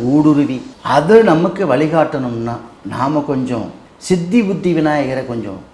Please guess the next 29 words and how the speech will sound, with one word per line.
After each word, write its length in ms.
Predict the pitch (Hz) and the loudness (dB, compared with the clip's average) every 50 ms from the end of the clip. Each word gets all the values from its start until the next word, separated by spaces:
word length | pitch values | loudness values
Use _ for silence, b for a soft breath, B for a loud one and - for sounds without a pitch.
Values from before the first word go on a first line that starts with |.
| - - | -16 -8
அவருடைய 380 | - 123 131 135 131 131 123 113 - - | -4 -4 -2 -2 -2 -4 -6 -6 -4 -4
கடாட்சத்துக்கு 640 | - 160 170 190 190 - 175 147 - - - 175 | 0 2 4 4 2 2 -2 -6 -6 -8 -8 -4
நாம 300 | 165 143 120 117 120 110 | -2 -2 -2 -2 -4 -6
கொஞ்சம் 340 | 104 113 110 101 98 95 - - - - - - - - 113 | -6 -8 -8 -8 -10 -12 -16 -18 -20 -20 -20 -20 -16 -10 -6
வழிபடணும். 580 | 117 127 135 147 131 123 104 110 107 110 - - - - - | -4 -2 0 0 0 -2 -4 -6 -8 -10 -12 -16 -20 -16 -8
இப்ப 120 | - 151 147 - | -8 -6 -2 2
திருவிளையாடல்ல 840 | 175 180 208 226 233 220 208 202 185 175 165 165 160 156 156 170 165 147 139 156 175 - - - | 2 6 6 6 6 6 6 6 6 4 4 2 0 0 0 0 0 2 0 0 -2 -4 -8 -2
உலகத்தை 540 | 135 143 156 185 233 226 220 220 - 240 226 | 4 6 6 8 8 6 4 4 4 4 4
சுற்றி 420 | 226 - 214 196 - - - 226 214 | 4 4 0 -2 -4 -2 -2 2 4
வர்றவர்களுக்கு 680 | 202 190 180 190 190 185 185 180 185 180 - - 220 | 4 4 4 4 2 2 2 2 0 -2 -4 -4 -2
இந்த 420 | 233 220 190 190 170 135 110 - - 160 | 0 0 2 2 2 2 0 -2 -2 0
ஞானப்பழம்னு 680 | 160 160 175 175 175 160 - 175 156 151 151 160 170 165 - | 2 4 4 4 2 0 2 2 2 2 2 2 0 -2 -2
சொல்லும்போது 380 | 156 147 143 143 143 160 180 | -2 0 0 2 2 2 2
முருகர் 360 | 165 160 170 180 180 170 143 139 | 2 2 2 2 0 0 -2 -2
கிளம்பிட்டாரு 440 | 135 131 127 123 - 113 104 - - - - - - - - - - | -2 -2 -2 -2 -4 -4 -6 -6 -10 -16 -18 -20 -20 -20 -18 -10 -4
உலகத்தை 320 | 135 143 147 151 147 139 | 0 2 2 2 0 -2
சுத்தி 240 | - - 101 - 135 | -8 -10 -10 -8 -6
வர்றதுக்கு. 460 | 120 107 107 92 - - - - - - | -6 -6 -6 -10 -14 -18 -20 -20 -10 -4
ஆனா 160 | - 180 196 | 0 2 2
விநாயகர் 440 | 185 175 180 196 220 233 226 214 208 | 2 2 2 2 4 4 4 2 2
என்ன 120 | 202 190 180 190 | 0 0 0 0
பண்ணாரு? 360 | 190 190 180 180 175 175 175 175 175 180 180 - - - - | 0 -2 0 0 0 0 0 0 0 -2 -2 -6 -8 -8 -2
தாய் 300 | - 135 160 185 208 202 | 0 2 4 4 2 2
தந்தை 220 | 202 196 190 208 | 0 0 0 0
சுத்தி 300 | 196 208 185 - - 202 | 0 -2 -6 -6 -2 -2
வந்து 180 | 190 190 196 180 | -2 0 2 2
வாங்கிட்டாரு. 380 | 160 156 151 127 127 113 - - - - - - - - - - - | 2 2 0 -2 -4 -6 -8 -8 -12 -14 -14 -14 -14 -16 -14 -6 0
அதான் 280 | 147 151 151 160 156 143 127 | 0 2 2 2 2 2 2
ஞானம். 300 | 120 117 117 113 107 - | 0 0 -2 -4 -6 -8